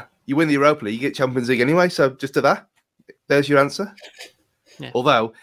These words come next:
Speaker 1: I did see a thing about, um, Spain wanting, um, boosters on their, uh, on your – vaccination pass now, so I might have to,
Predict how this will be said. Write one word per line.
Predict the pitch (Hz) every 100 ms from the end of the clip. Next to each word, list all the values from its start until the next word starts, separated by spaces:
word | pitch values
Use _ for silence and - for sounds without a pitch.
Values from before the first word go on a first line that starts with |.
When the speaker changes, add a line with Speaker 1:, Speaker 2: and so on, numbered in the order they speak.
| - -
Speaker 1:
I | 120
did | 135 139
see | 147
a |
thing | 135
about, | 117 117 110
um, | 104 110 104 87 _ _ _ _ _ _ _ _ _ _ _
Spain | - - 117 110 107 104 110
wanting, | 98 107 98 - 101 95
um, | 95 92 85 85 _ _ _ _ _ _
boosters | 117 107 - 117 104
on | 104 98
their, | 95 95 95
uh, | 95
on | 107 92
your – | 92 87 _ _ _ _ _ -
vaccination | 98 - 117 101 98 110
pass | 104 101 -
now, | 90 90
so | -
I | 101
might | 101
have | 90 -
to, | 98